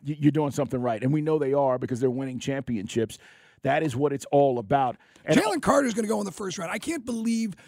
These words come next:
Speaker 2: J-, and if Jalen, this goes back to it, if Jalen Carter's there at eight, how, and we have our eighth pick, how do you not take that?
Speaker 1: No, I'm taking him.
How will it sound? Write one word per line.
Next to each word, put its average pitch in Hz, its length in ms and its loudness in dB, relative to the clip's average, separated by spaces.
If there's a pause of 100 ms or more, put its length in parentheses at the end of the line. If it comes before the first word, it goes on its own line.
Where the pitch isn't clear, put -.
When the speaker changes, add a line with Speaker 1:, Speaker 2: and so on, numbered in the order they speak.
(140)
Speaker 2:
J-, 233 180 -2
and 233 100 -4
if 202 40 -6
Jalen, 302 280 -4
this 226 180 -6
goes 262 160 -2
back 294 240 -8
to 214 80 -6
it, 175 40 -4
if 170 60 -8
Jalen 220 280 -4
Carter's 233 300 -4
there 208 140 -2
at 196 80 -6
eight, 165 160 -10
how, 214 160 -6
and 202 180 -2
we 226 100 4
have 214 140 2
our 185 120 -2
eighth 180 160 -8
pick, 226 180 -8
how 185 100 -10
do 190 80 -6
you 180 100 -8
not 180 260 -10
take 165 220 -12
that? 139 100 -6
Speaker 1:
No, 113 80 -2
I'm 107 100 -6
taking 120 240 -2
him. 85 80 -8